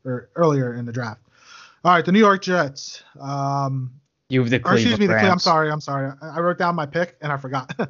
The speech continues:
Speaker 1: So
Speaker 2: <laughs>
Speaker 1: the Cleveland Browns at number ten. Um, they're six and ten. They have a lot of weapons on that offense. Um, new coach in Kevin Stefanski.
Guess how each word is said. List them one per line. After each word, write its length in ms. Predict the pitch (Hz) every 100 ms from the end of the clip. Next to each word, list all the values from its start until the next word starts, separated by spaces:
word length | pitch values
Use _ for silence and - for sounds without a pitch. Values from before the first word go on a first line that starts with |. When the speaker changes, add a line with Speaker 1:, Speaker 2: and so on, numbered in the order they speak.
| - _ _
Speaker 1:
So 220 | - 196 196 -
Speaker 2:
<laughs> 100 | -
Speaker 1:
the 120 | 180
Cleveland 320 | 233 269 226
Browns 300 | 214 190 175
at 100 | 180
number 160 | 185 175
ten. 360 | - 165 143 135 _ _ -
Um, 540 | 151 151 147 139 135
they're 120 | 139 139
six 220 | 160 -
and 100 | 135
ten. 320 | 185 190 185 _ _ _
They 80 | 135
have 80 | 147
a 60 |
lot 200 | 147 185
of 60 | 185
weapons 280 | 190 190 180
on 120 | 180
that 120 | 180
offense. 500 | 180 175 180 180 - _ _ _ _
Um, 640 | 135 139 143 135 131 127 139 453 440 _ - - - _ _ -
new 220 | 170 180
coach 440 | - 180 180 -
in 520 | 170 165 160 156 151 156 _
Kevin 260 | 160 160
Stefanski. 1400 | 151 - - - - _ - 139 180 180 - - 185 202